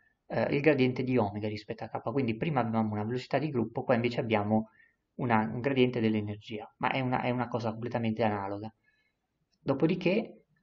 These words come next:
la, l'energia di Fermi si può calcolare imponendo quindi che la densità è uguale all'integrale da zero all'energia di Fermi della densità, eh, di stati, eh, in D E. E quindi una volta effettuato questo calcolo abbiamo un'espressione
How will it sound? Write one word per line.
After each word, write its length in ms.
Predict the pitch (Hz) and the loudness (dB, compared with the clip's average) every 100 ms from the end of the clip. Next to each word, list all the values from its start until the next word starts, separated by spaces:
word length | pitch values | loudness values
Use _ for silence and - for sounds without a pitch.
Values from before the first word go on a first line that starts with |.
| _ 123 | _ 0
la, 260 | 120 113 | 4 4
l'energia 400 | 120 135 151 135 | 2 0 0 0
di 100 | 147 | -2
Fermi 320 | 160 143 160 143 | 0 0 0 -4
si 140 | - | -8
può 100 | 131 | -6
calcolare 500 | - 113 165 139 113 | -4 -2 2 4 4
imponendo 680 | 113 135 143 117 110 110 160 | 2 -2 0 2 2 2 0
quindi 240 | 113 107 | -2 -2
che 120 | - | 0
la 100 | 113 | 0
densità 600 | 107 127 127 180 113 110 - _ _ _ _ _ | 0 -2 -6 -6 -4 -4 -8 _ _ _ _ _
è 100 | - | 0
uguale 260 | 156 127 110 | 4 4 4
all'integrale 880 | 131 143 147 139 117 113 120 147 - _ _ _ 294 | 0 -2 0 2 2 2 0 -4 -12 _ _ _ -8
da 300 | 143 110 110 | -2 0 4
zero 340 | 156 113 104 | 6 6 4
all'energia 400 | 104 120 123 139 | 2 0 0 0
di 120 | 180 | 0
Fermi 360 | - 131 139 151 | -2 -2 0 0
della 240 | 139 127 | 2 2
densità, 580 | 131 131 - - 113 117 | 2 -4 -6 -2 0 0
eh, 240 | 117 110 | -2 -2
di 100 | 110 | -2
stati, 580 | 131 - 101 - 113 113 | -4 -4 -6 -2 -2 -2
eh, 260 | 117 107 104 | -4 -4 -2
in 140 | 139 110 | -2 0
D 60 | |
E. 320 | 104 101 104 _ _ _ _ _ _ _ _ | -2 -4 -10 _ _ _ _ _ _ _ _
E 120 | 165 | 0
quindi 420 | 160 135 123 113 120 | 4 4 4 2 -2
una 160 | 123 | 0
volta 200 | 143 139 | 0 0
effettuato 400 | - 123 147 127 | -4 -4 -4 -2
questo 240 | 113 123 - | -4 -6 -4
calcolo 380 | 110 104 127 120 | -4 -2 0 2
abbiamo 280 | 113 110 | 2 2
un'espressione 960 | 110 113 - 127 - 135 113 104 104 | 2 0 -4 -8 -6 -4 -2 -2 -4